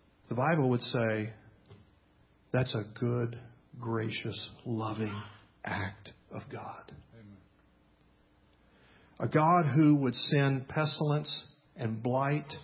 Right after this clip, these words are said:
Speaker 1: and drought and, uh, crop failures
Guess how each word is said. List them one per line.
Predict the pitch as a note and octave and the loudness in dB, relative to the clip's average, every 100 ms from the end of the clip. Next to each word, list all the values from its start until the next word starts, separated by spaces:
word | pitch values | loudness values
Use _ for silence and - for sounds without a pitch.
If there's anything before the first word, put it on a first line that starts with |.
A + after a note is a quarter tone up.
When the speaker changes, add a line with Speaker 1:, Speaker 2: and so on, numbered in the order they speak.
| - - - - | -18 -20 -20 -10
Speaker 1:
and | B2+ A2+ A2+ A#2 | -2 0 0 0
drought | A#2 B2+ C#3+ D3+ - - - _ _ - - | 0 2 2 0 -4 -14 -14 _ _ -16 -4
and, | C3+ A#2 A#2 A#2 - | 0 2 2 -2 -4
uh, | B2+ A2+ | -2 -2
crop | A#2+ - D3+ D#3+ - | -2 -2 0 -2 0
failures | D3+ C#3+ D3 C#3+ C#3+ | 2 4 2 0 -4